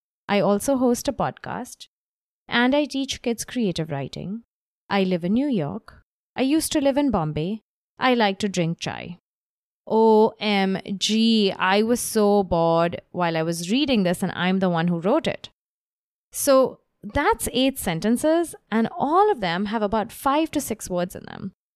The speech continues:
That feels really staccato and boring. It feels like, like a robot wrote it, right? It's the same thing. It's the same feeling that your readers will get if you write l-, long sentence after long sentence. Here's how that would sound.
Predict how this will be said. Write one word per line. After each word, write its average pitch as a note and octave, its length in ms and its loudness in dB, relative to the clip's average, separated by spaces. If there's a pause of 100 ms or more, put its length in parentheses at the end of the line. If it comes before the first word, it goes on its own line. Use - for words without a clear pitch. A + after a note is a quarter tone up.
(300)
That C4 140 -4
feels F4 380 0
really G3+ 240 0
staccato F#3+ 600 -4
and F#3 140 -2
boring. D#3 420 -4
It F#3 100 -10
feels C#4+ 360 -8
like, G3 300 -4 (580)
like G3 200 -4
a F#3+ 60 0
robot F3+ 460 -2
wrote C#3+ 200 -8
it, - 260 -16
right? G#3+ 420 -4 (720)
It's - 240 -4
the D4 100 -8
same G4+ 400 2
thing. A3 460 -4 (240)
It's A3+ 140 -8
the B3+ 40 -6
same D#4+ 300 -4
feeling D4+ 520 0
that G3 120 -2
your F#3 100 -4
readers F3+ 360 -4
will E3 120 -6
get A2+ 440 -8 (360)
if - 140 -2
you E4+ 80 4
write F4+ 260 4
l-, C#4 220 0
long C4 380 4
sentence A3 500 0
after D#3+ 240 -4
long A#2 260 -2
sentence. - 600 -12 (380)
Here's F#4 400 2
how A#3 500 0
that - 340 -4
would - 180 -10
sound. A1+ 360 -12